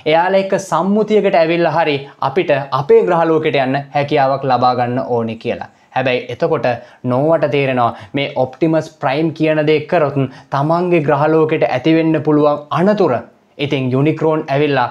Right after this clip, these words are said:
පෘථුවිය ආක්‍රමණය කරගන්න ඉඩ තියෙනවා. පෘථුවිය ආහාරයට ගන්න ඉඩ තියෙනවා. නොවා මේක දැනගන්න නිසා නොවා හැමෝටම හොරෙන් ප්ලෑන් එකක් හදනවා.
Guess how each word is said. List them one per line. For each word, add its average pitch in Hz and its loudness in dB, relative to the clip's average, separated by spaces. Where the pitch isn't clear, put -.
පෘථුවිය 180 2
ආක්‍රමණය 160 0
කරගන්න 151 0
ඉඩ 139 0
තියෙනවා. 127 0
පෘථුවිය 190 2
ආහාරයට 170 2
ගන්න 160 0
ඉඩ 156 0
තියෙනවා. 147 0
නොවා 139 0
මේක 135 0
දැනගන්න 131 0
නිසා 127 0
නොවා 151 2
හැමෝටම 165 -2
හොරෙන් 143 0
ප්ලෑන් 139 -2
එකක් 131 -4
හදනවා. 151 0